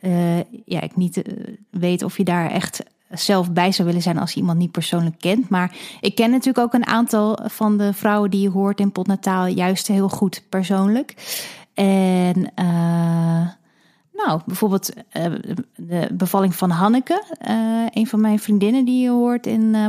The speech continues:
Potnataal. Die had een ontzettend mooie tweede bevalling waar ze heel erg, eh, gelukkig van, eh, van werd. Nou, dat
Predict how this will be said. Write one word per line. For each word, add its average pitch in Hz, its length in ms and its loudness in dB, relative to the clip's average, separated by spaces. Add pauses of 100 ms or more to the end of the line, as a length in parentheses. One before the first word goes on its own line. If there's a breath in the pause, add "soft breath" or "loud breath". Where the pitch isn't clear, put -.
Potnataal. 214 580 0
Die 208 160 -2
had 180 160 -2
een 180 140 0
ontzettend 202 560 -2 (440 loud breath)
mooie 196 580 2
tweede 185 380 0
bevalling 180 600 0
waar 165 200 0
ze 175 100 -4
heel 180 300 2
erg, 156 320 -4
eh, 151 220 0 (480 soft breath)
gelukkig 233 580 0
van, 185 340 2
eh, 160 160 0
van 160 240 -2
werd. 220 360 -6 (120)
Nou, 269 180 -4 (220)
dat - 140 -8